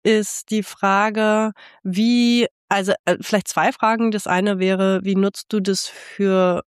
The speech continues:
äh, Schreibberatung für Promovierende? Und wie siehst du das im Promotionskontext? Also dieses,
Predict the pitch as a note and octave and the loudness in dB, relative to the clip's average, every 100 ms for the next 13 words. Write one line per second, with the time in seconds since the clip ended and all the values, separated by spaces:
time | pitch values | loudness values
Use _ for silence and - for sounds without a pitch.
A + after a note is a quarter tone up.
0 | - F3+ - F#3 F#3 F#3 F3 F3 F3 - | -2 -2 0 -2 -2 -2 -2 0 -4 -6
1 | F3+ - E3+ E3 F3+ A#3+ C#4 C#4 C#4 C#4 | -8 -4 -4 -2 0 2 2 2 4 2
2 | D#4 - _ _ _ _ A3 G#3+ G#3+ G3+ | 0 -4 _ _ _ _ 2 4 2 0
3 | F#3+ G#3 F#3 A#3+ C4+ - A#3+ G#3+ - - | 0 0 2 2 2 0 0 2 0 0
4 | F#3+ - F#3+ F#3 - G3+ G3 F3+ - F#3 | 0 2 0 0 0 0 0 -2 -2 0
5 | F3+ E3 D3 D3 - - F3+ F3+ F#3+ F#3+ | 0 -2 -4 -4 -8 -2 0 0 -2 -2
6 | F#3+ F#3+ F#3 - | -2 -2 -4 -8